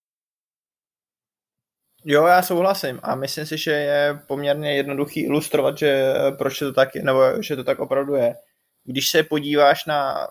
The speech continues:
příchody do Chelsea, já nevím, od roku dva tisíce sedmnáct, tak ty příchody většinou jsou za relativně rozumný peníze, třeba jako myslím si, že deal za Chilwella je jako velmi, velmi dobrý finančně,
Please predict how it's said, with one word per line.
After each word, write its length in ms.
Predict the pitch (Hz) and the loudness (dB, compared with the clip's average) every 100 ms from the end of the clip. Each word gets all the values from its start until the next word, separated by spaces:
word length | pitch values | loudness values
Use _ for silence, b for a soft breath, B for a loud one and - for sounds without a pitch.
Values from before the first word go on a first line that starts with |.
| _ | _
příchody 420 | - 147 185 165 | -8 -4 -2 0
do 120 | 123 123 | 0 0
Chelsea, 360 | 143 143 - 123 | -2 -2 -4 -4
já 120 | 113 | 0
nevím, 240 | 117 123 | 0 0
od 80 | 120 | -4
roku 200 | 123 131 | -6 -6
dva 140 | 107 | -12
tisíce 220 | 117 - 135 | -14 -12 -6
sedmnáct, 600 | 117 143 175 175 180 - _ _ _ _ _ _ | -4 0 0 -2 -6 -16 _ _ _ _ _ _
tak 200 | 135 135 - _ _ | 4 4 0 _ _
ty 120 | 143 | -14
příchody 880 | 143 - 147 185 175 170 165 143 - - | -12 -14 -6 -4 -2 -2 -2 -4 -8 -4
většinou 500 | 127 151 - 185 180 | -2 0 -2 -2 -2
jsou 180 | 190 | -2
za 260 | 190 170 135 | 2 4 6
relativně 480 | 139 160 175 175 165 | 4 4 2 0 0
rozumný 340 | 147 170 175 | 0 0 -4
peníze, 580 | 180 113 127 156 190 226 - | -4 -6 -6 -2 -2 -2 -10
třeba 400 | - 139 127 127 | -4 2 4 4
jako 200 | 127 143 | 4 -2
myslím 280 | 127 123 127 | -6 -6 -10
si, 120 | 131 | -6
že 280 | 131 131 127 b b b - | 2 4 4 b b b -8
deal 400 | 104 123 123 120 | 0 4 4 4
za 200 | 139 117 | 4 2
Chilwella 580 | - 120 120 120 120 120 | 2 2 4 6 6 6
je 440 | 120 117 104 104 | 4 4 2 -2
jako 340 | 110 117 113 | -2 2 2
velmi, 340 | 107 110 113 82 | 4 2 2 2
velmi 280 | 113 117 113 | 2 2 0
dobrý 340 | 113 131 151 | 0 0 -2
finančně, 680 | 165 147 151 - 147 147 | -4 -6 -6 -6 -4 -4